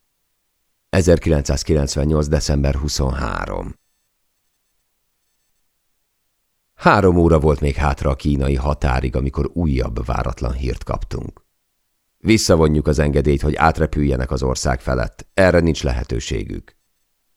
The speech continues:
De nem volt más választásunk. A Himalája fölött nem szállhattunk le. Az egyenlő lett volna a biztos halállal. Ha viszont a tiltás ellenére berepülünk Kína fölé,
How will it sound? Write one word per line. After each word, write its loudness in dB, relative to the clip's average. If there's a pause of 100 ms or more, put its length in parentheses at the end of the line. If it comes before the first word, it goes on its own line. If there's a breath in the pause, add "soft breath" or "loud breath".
(200)
De 2
nem -6
volt -4
más -6
választásunk. -8 (720)
A -2
Himalája 4
fölött 0
nem 4
szállhattunk 0
le. -12 (140)
Az 2
egyenlő 2
lett 2
volna 2
a -2
biztos -6
halállal. -8 (420)
Ha 4
viszont 2
a 2
tiltás 2
ellenére 2
berepülünk 0
Kína -2
fölé, -8